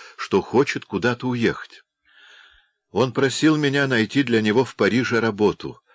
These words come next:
«Работу?» «Да, это у него была идея фикс. Я хотела, чтобы он учился, не думая о деньгах, но он все приставал с работой. Я, наконец, достала,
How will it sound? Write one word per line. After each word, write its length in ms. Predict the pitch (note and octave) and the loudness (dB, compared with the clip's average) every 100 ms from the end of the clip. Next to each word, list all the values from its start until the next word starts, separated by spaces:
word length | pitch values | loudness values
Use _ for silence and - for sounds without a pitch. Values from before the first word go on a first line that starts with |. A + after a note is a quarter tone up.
| _ - | _ -10
«Работу?» 760 | C#2+ A#1 G2+ E3 - F2 - _ _ _ _ - | -8 -2 0 0 -2 -12 -14 _ _ _ _ -12
«Да, 420 | D#2 A2 G2+ F#2 | -2 0 0 -2
это 300 | G#2 A#2+ A2 | -2 -2 -2
у 60 | G2 | -2
него 300 | F#2 F2+ F#2 | 0 0 0
была 440 | E2 E2 F2 F2+ | 0 0 0 -2
идея 360 | F2 E2+ D#2 E2 | -4 -6 -6 -8
фикс. 460 | - - - - _ - - - - | -10 -10 -12 -16 _ -20 -20 -14 -4
Я 100 | A#2+ | -2
хотела, 400 | D3+ C#3 E3 D#3+ | 0 0 2 0
чтобы 300 | - C#3 C3+ | 0 0 0
он 100 | C3 | -2
учился, 800 | B2+ - E3 C#3 - E2+ D2 C2+ | -2 2 2 2 -2 -2 -2 -4
не 160 | - F2+ | -6 -4
думая 480 | G2 G2+ G2 F#2 F2 - - | -2 0 0 0 -4 -14 -10
о 80 | D#2 | -8
деньгах, 560 | D2+ D#2+ F2 B2 - - - - _ - | -6 -4 -2 -2 -4 -14 -20 -20 _ -4
но 140 | F#2 | -2
он 80 | D3 | -2
все 220 | - D3 | 0 0
приставал 540 | C#3+ C3 - A#2 C3+ B2 | 0 -4 -2 -2 -2 -4
с 120 | - | -4
работой. 560 | G#2+ G#2 F2+ - - - _ _ _ _ - | -4 -2 -4 -6 -18 -20 _ _ _ _ -6
Я, 120 | A2+ | -2
наконец, 440 | C#3+ D3 C3+ C#3+ G2 | 0 0 0 0 -2
достала, 680 | G2 - - G2 A#2 B2 | -4 -4 -4 -2 -2 -4